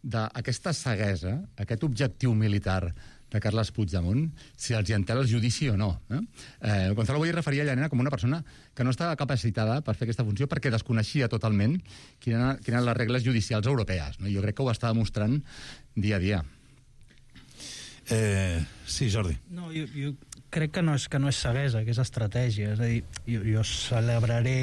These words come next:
Speaker 3: eh, el que amb tota probabilitat sembla que passarà, que és que Puigdemont quedarà, eh, lliure i, i, i que, que aquesta euroordre, diguéssim, no s'aplicarà, eh,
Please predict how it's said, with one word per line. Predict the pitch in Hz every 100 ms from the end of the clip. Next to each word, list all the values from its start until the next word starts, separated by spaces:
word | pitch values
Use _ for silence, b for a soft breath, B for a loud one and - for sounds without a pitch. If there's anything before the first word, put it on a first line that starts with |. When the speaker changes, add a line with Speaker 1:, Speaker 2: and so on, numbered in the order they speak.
| 120
Speaker 3:
eh, | 117 110 104 101
el | 117
que | 127
amb | 110 107
tota | 127 117 120
probabilitat | 120 117 113 113 113
sembla | 120 117
que | 110 107
passarà, | 107 117 139
que | 113
és | -
que |
Puigdemont | 98 107 120 113 110
quedarà, | 107 107 107 B B B -
eh, | 90 76 73
lliure | 101 131 120 110
i, | 110
i, | 107 107 101 104 B B -
i | 110
que, | - 95 90 90
que | 92 101
aquesta | 92 95 - 113 113 113
euroordre, | 113 120 113 120 117 113
diguéssim, | 113 - 117
no | 117
s'aplicarà, | - 95 107 107 127 160
eh, | - - - - - 98